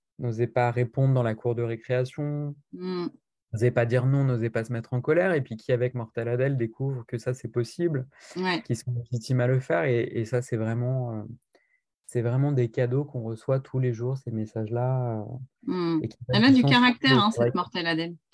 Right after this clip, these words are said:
Speaker 2: <laughs>
Speaker 1: Ouais, elle en a, ouais. <laughs> Elle en a beaucoup. Elle est, elle est née de cette colère, euh, de cette
Speaker 2: Ouais, mais
Speaker 1: colère
Speaker 2: c'est,
Speaker 1: adolescente, c'est pour ça.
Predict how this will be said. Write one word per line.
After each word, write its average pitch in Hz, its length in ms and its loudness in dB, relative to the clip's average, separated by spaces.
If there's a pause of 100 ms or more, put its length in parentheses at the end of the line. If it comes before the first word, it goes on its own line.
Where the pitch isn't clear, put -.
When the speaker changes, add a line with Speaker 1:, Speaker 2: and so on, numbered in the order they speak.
(220)
Speaker 2:
<laughs> 220 580 6
Speaker 1:
Ouais, 247 300 8
elle 208 80 4
en 175 120 4
a, 175 200 6
ouais. 139 260 6
<laughs> 139 400 4
Elle - 20 6
en - 160 4
a - 80 4
beaucoup. 135 400 -4 (200)
Elle 143 160 6
est, 143 120 8 (120)
elle 143 120 2
est 147 160 -2
née 180 120 0
de 160 120 -6
cette 143 220 -6
colère, 143 400 0
euh, 123 180 -4 (640)
de - 60 2
cette - 160 -8
Speaker 2:
Ouais, - 200 6
mais - 120 8
Speaker 1:
colère - 80 4
Speaker 2:
c'est, - 180 4
Speaker 1:
adolescente, 160 380 -2
c'est 127 120 0
pour 131 140 0
ça. - 200 -6